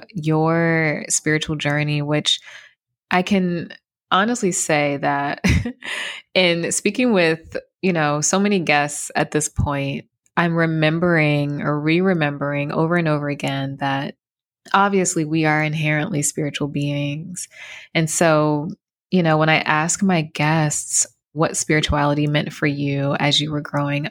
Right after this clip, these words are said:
up, it's really about that consciousness of you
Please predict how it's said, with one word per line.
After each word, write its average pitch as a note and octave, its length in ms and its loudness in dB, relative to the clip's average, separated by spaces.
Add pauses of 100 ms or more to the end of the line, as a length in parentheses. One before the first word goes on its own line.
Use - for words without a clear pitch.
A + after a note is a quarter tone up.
up, C#3+ 280 0 (600)
it's E3+ 260 0
really D3+ 640 4
about D3 500 0
that D3 220 0
consciousness D3 1080 -2 (160)
of C#3+ 640 -2 (140)
you D3 600 2